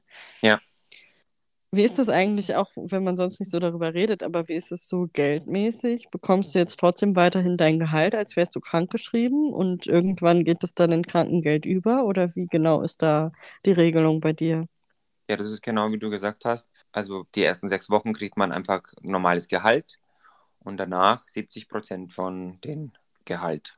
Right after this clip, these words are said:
Speaker 1: was man bekommen hat, kriege ich halt von meiner Krankenkasse.
Speaker 2: Okay.
Speaker 1: Ja.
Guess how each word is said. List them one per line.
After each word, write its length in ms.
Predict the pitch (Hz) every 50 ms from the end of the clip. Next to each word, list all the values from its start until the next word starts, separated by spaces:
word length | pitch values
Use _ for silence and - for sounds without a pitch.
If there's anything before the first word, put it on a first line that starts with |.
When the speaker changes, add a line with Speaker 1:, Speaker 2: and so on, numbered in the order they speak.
| _
Speaker 1:
was 200 | - - - -
man 160 | - 85 82
bekommen 380 | 78 - - - 95 98 95 92
hat, 240 | 92 98 - - _ _ - - - - _
kriege 200 | - - 95 92
ich 120 | 92 - -
halt 180 | 85 87 87
von 140 | - 92 90
meiner 200 | 87 85 82 87
Krankenkasse. 680 | - - 85 80 - - 85 87 85 - - - - - _ _ _ _ _ _ _ _ _ -
Speaker 2:
Okay. 520 | 180 180 - - - 170 160 160 156 170 156 _ _ _ _ -
Speaker 1:
Ja. 220 | 170 170 - -